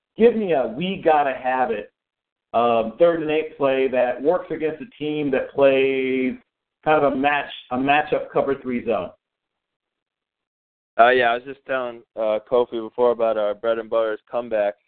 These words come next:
Speaker 2: So, uh,
Speaker 1: Ah.
Speaker 2: so if, if we're in three by one, we have the single receiver has either a comeback or cover two, he's converting it, but it's three match, so he, he'll be on a comeback. Uh, number three's got a under route. Number two's got a,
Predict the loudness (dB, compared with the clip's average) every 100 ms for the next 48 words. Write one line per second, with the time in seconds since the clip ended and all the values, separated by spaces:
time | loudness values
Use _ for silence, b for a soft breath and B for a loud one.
0 | _ -2 0 0 -2 -4 _ _ _ _
1 | _ _ 2 2 2 -10 _ -2 0 -2
2 | -2 0 -2 0 -4 -2 -4 0 0 0
3 | -2 -4 -4 -2 -2 -2 -10 -4 -2 -2
4 | -4 -2 0 0 0 -4 -10 -2 -2 -2
5 | -6 2 2 2 0 -4 -6 _ -4 -2
6 | -2 -4 -4 -4 -8 0 2 2 0 -4
7 | -6 -6 -6 -4 -2 -2 0 -2 -2 -2
8 | -2 0 -2 -2 -6 2 2 2 -2 _
9 | _ _ -20 _ _ 0 2 2 2 -2
10 | 0 -2 0 2 2 2 0 -4 -6 -2
11 | 0 2 0 -4 -14 -20 -12 -12 -4 0
12 | 2 0